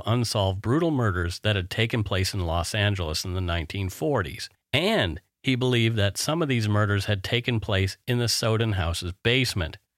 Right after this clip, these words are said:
In two thousand three, Steve made these allegations public in the book Black Dahlia Avenger. After The Avenger was published, L A Times reporter Steve Lopez went through long-forgotten police transcripts related to the Dahlia's murder.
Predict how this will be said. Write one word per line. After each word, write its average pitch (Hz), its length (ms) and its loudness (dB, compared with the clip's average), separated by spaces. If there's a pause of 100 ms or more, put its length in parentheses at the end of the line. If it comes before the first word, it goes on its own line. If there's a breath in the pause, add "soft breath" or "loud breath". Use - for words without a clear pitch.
(400)
In 107 140 2
two 147 200 0
thousand 143 540 0
three, 95 400 0 (200)
Steve 117 400 0
made 117 240 2
these 113 180 2
allegations 110 600 2
public 104 480 -4 (200)
in 110 120 2
the 107 80 4
book 127 320 -2 (400)
Black 98 380 0
Dahlia 107 460 4
Avenger. 90 640 0 (260)
After 139 380 2
The 131 160 6
Avenger 120 400 2
was 98 180 2
published, 123 600 -2 (200)
L 143 160 2
A 160 140 2
Times 127 360 2
reporter 113 440 0
Steve 120 340 -2
Lopez 104 640 0 (260)
went 135 240 2
through 123 260 0
long-forgotten 127 880 0
police 123 380 0
transcripts - 720 -2
related 117 440 0
to 127 80 0
the 113 120 -2
Dahlia's 90 500 0
murder. 110 460 0